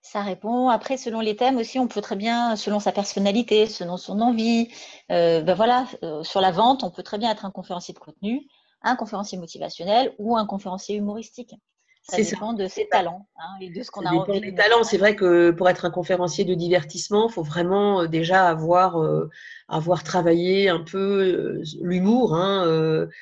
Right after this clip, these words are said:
Speaker 2: j'en profite pour saluer, euh, Fabien Kachef, si jamais il est avec nous. Donc Fabien, euh, typiquement, c'est un de nos clients qui, lui, est un comédien et, euh, un humoriste avant d'être un conférencier. Et dans ses conférences, bien sûr, maintenant, il associe, euh, grandement l'humour, puisque au départ, il était, euh, humoriste,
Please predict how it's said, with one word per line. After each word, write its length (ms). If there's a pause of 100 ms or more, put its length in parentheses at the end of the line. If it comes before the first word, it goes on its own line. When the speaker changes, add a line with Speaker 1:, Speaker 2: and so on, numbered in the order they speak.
(140)
Speaker 2:
j'en 160
profite 380
pour 100
saluer, 500
euh, 80
Fabien 300
Kachef, 400
si 160
jamais 260
il 120
est 80
avec 220
nous. 140
Donc 160
Fabien, 560
euh, 60
typiquement, 400
c'est 160
un 60
de 40
nos 60
clients 460 (340)
qui, 140
lui, 220
est 180
un 100
comédien 640 (480)
et, 220
euh, 140
un 120
humoriste 640
avant 260
d'être 220
un 60
conférencier. 840
Et 60
dans 180
ses 160
conférences, 480
bien 120
sûr, 220
maintenant, 280
il 140
associe, 640
euh, 240
grandement 540
l'humour, 380
puisque 220
au 140
départ, 380
il 120
était, 340
euh, 180
humoriste, 520